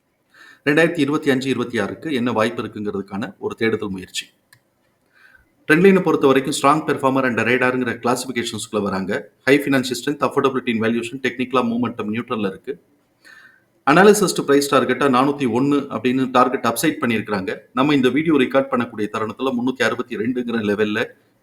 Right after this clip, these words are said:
ட்ரேட் ஆகிக்கிட்டு இருக்கு. ட்ரெண்ட் லைனுடைய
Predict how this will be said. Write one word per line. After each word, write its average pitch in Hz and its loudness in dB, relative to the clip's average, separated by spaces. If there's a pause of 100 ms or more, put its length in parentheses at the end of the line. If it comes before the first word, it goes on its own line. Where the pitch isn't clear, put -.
ட்ரேட் 117 6
ஆகிக்கிட்டு - 0
இருக்கு. - -14 (1400)
ட்ரெண்ட் 170 6
லைனுடைய 156 6